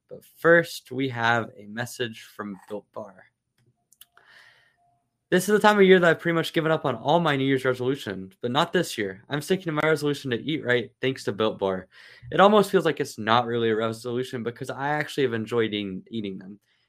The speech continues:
Have you tried the puffs? If you haven't tried the puffs, you are missing out on one of Built Bar's best tasting bars. Puffs are a fan favorite with some incredible flavors, such as the yummy cinnamon churro, coconut marshmallow, banana cream pie.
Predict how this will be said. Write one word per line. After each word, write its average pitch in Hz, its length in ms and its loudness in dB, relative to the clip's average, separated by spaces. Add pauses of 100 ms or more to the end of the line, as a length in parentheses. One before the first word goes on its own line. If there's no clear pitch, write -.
(260)
Have 107 200 -2
you 131 160 0
tried 156 280 0
the 147 60 -2
puffs? 147 600 -4
If 110 200 -14
you 156 120 -6
haven't 123 360 2
tried 110 180 -8
the 101 60 -12
puffs, 101 280 -12
you 135 80 -2
are 113 60 -2
missing 113 320 -8
out 107 120 -8
on 98 140 -12
one 107 180 -6
of 113 100 -8
Built 117 200 -2
Bar's 104 220 -4
best 113 300 -2
tasting 98 380 -6
bars. 92 460 -8 (420)
Puffs 160 220 2
are 175 80 6
a 170 40 -2
fan 170 300 0
favorite 143 320 0
with 110 100 -8
some 117 140 -10
incredible 156 640 -4
flavors, 113 600 -2 (440)
such - 260 -4
as 113 120 -4
the 110 80 -6
yummy 143 320 -2
cinnamon 151 380 -6
churro, 120 600 0
coconut 151 380 -6
marshmallow, 110 540 -6
banana 143 280 -6
cream 110 240 -8
pie. 101 380 -8